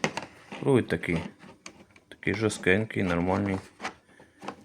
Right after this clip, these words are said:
І в комплекті ще йшла така бутилочка, але вона оказалася без масла.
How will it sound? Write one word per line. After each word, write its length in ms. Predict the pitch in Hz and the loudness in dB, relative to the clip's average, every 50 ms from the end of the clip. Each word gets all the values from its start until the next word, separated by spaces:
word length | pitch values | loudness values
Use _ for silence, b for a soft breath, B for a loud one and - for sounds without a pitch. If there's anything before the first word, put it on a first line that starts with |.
| _ - - - - _ _ _ _ _ _ - - - - - - - - - - - - - _ - B B B B B B B B _ | _ -20 -20 -20 -20 _ _ _ _ _ _ -20 -16 -12 -10 -8 -8 -8 -8 -10 -12 -12 -14 -20 _ -20 B B B B B B B B _
І 100 | - 104 | -2 0
в 80 | 107 107 | 0 0
комплекті 540 | - 107 110 110 117 120 117 113 - - 101 | 0 -2 -2 0 2 2 2 2 0 -6 -2
ще 200 | - - 101 98 | 4 6 6 6
йшла 340 | 98 - - 104 98 95 87 | 6 4 2 4 4 4 4
така 280 | 85 90 - - 90 | 2 0 2 2 2
бутилочка, 680 | 95 110 110 - - 143 135 120 107 101 - - - 80 | 4 4 2 2 4 4 4 4 2 2 0 0 0 2
але 120 | 85 82 82 | 2 2 0
вона 300 | 87 101 107 110 107 104 | 0 0 2 2 0 0
оказалася 720 | - - 92 92 98 92 92 95 92 95 - 95 87 82 | 0 0 0 2 2 2 2 2 0 0 0 0 0 0
без 420 | 78 - - 95 110 113 113 92 | 0 0 2 2 2 2 0 0
масла. 680 | 85 82 78 80 82 87 - - - 67 67 58 - | -2 0 0 0 0 -2 -4 -10 -10 -8 -8 -8 -10